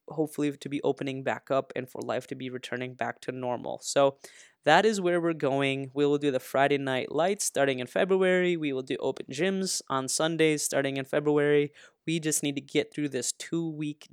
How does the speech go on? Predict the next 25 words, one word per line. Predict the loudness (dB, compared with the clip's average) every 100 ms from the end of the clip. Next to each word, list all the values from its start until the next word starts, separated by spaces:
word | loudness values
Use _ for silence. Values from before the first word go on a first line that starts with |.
| -8
detox | -8 -4 2 2 0 -8 -2
period, | -2 0 2 0 -2 _ -20 _
and | -4 -2 -2
then | -2 -2
we're | -2 -2
gonna | -4
get | 0 -2 2
rolling | 0 0 -4
from | -6 -6
there, | -2 -2
because | -2 -4 -2 -2 -2
the | -4
focus | -2 -2 -2 -4
of | -4
this | -6
challenge | -2 -2 -2 -4 -8 -4
is | -2 0 -2 -2
also | 0 0 -2 -6
to, | -4 0 0 0 -6 _ _ _ _ 4
I | 4 4
want | 2 -2 -2
you | -2 0
guys | 0 0 -4
to | -6 -6
stop | -6 2 4 4 2